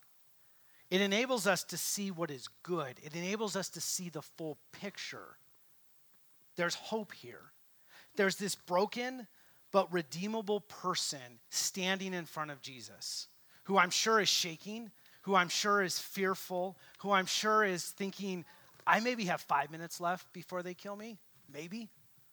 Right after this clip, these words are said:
Maybe that. I have no idea what Jesus is gonna do. I have no idea what this rabbi is gonna do to say if he's gonna condemn me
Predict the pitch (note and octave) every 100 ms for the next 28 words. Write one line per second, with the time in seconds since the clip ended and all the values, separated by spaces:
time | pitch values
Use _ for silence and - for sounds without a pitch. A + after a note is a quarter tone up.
0 | _ - D3+ F#3 G#3+ G3+ A3+ B3 - -
1 | - - _ - - G#3 A#3 D3 D#3+ G#3
2 | A3+ F3+ G3 F#3 D#3+ - G3 G#3+ - C3
3 | C#3+ A#2+ A#2 A#2+ A#2+ D#3+ _ _ - A3
4 | F3+ A3 A3 G3+ F#3 E3+ F3 C#3 D3+ F3+
5 | E3+ D3+ C#3+ B2 D#3+ D3+ C#3+ F3 D#3 C#3+
6 | - E3 F3 D3 - E3 F3+ D#3+ - D3+
7 | C#3 D#3 E3 D3 E3+ C3+ D3+